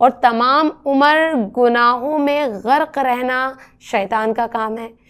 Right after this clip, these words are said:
जबकि नादिम होकर तौबा करना और मासियत की राह छोड़कर शाहराए इबादत में कदम रखना आदम अलैहिस्सलाम और उनकी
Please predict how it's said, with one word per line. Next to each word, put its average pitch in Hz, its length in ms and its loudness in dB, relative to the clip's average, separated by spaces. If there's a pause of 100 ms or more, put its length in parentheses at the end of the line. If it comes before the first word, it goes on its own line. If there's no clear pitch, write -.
(260)
जबकि 262 280 2
नादिम 254 500 4
होकर 311 260 -2
तौबा 285 320 6
करना 277 360 0 (380)
और 247 100 4
मासियत 240 800 0
की 285 160 -2
राह 269 300 2 (220)
छोड़कर 240 680 4 (300)
शाहराए 269 540 2 (140)
इबादत 240 560 4
में 269 260 0
कदम 247 500 0
रखना 254 480 2 (600)
आदम 233 320 4
अलैहिस्सलाम 226 720 0
और 233 200 -4
उनकी 220 380 -4